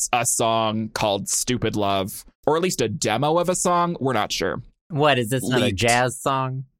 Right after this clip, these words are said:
Speaker 1: It's not, it's not a jazz song. It's, it's not a B-side from Joanne. Um, it's, it's a, it's a pop song, and it leaked. Um, a full version of it leaked,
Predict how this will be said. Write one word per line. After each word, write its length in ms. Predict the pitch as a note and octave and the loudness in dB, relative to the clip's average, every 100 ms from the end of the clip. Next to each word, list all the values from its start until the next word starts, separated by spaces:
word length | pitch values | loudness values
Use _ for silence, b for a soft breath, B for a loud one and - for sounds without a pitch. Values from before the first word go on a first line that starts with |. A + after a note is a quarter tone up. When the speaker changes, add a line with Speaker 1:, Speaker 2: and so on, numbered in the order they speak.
| _ | _
Speaker 1:
It's 200 | F3 F#3+ | 0 0
not, 300 | D#3+ D#3+ E3 | 0 2 2
it's 120 | D3 D#3 | 2 2
not 120 | D3+ | 2
a 60 | |
jazz 320 | C#3+ E3 C#3+ C3+ | 2 2 2 2
song. 200 | G3 E3+ | 2 0
It's, 160 | - C#3 | -2 -2
it's 220 | C3 - | -2 0
not 120 | C#3 | 0
a 60 | C#3 | 0
B-side 380 | D3 C#3 D3 C#3 | 0 0 0 0
from 160 | C#3 | -2
Joanne. 720 | B2 B2 B2+ C#3+ D3 D3 D3+ E3 b _ _ - | 0 0 2 2 2 2 -2 -6 b _ _ 0
Um, 400 | A#2 G#2+ G#2+ A2 | 2 2 0 -2
it's, 340 | A2 - - - | -4 -2 -4 -4
it's 140 | A2 | -4
a, 80 | G#2 - | -4 -2
it's 160 | A2+ | -2
a 80 | G#2 | -4
pop 300 | - C#3+ D3+ | 0 -2 0
song, 420 | - D3 C#3+ C#3+ C3 | 0 2 2 0 -2
and 100 | A#2 | -2
it 100 | A#2 | -2
leaked. 640 | A#2 C3 C3 - - - - | 0 -2 -2 -4 -4 -2 -2
Um, 400 | A2 G#2+ G#2+ G#2+ | 0 0 0 -2
a 80 | A2+ | -4
full 300 | - C#3 C3+ | 0 0 0
version 320 | - B2 B2+ | 0 -2 -2
of 80 | A#2 | -2
it 80 | F2+ | -2
leaked, 580 | A2+ G#2+ - - - | -2 -2 -4 -4 -4